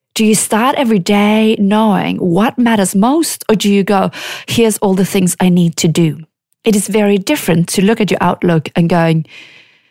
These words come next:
I have three hundred and twenty-one emails in my inbox. I have seven meetings and three other people that I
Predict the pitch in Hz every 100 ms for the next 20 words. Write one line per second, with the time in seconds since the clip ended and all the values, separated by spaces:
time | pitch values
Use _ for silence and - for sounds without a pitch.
0 | _ _ - - 185 147 220 226 226 214
1 | 202 190 - 202 - 202 180 170 - 190
2 | 175 160 - 160 - 165 165 175 151 151
3 | 156 - - - - - - - - -
4 | 180 175 - - 202 220 220 202 190 190
5 | 185 180 180 - - 180 - 214 214 185
6 | 180 180 175 170 - - 196 180 170 160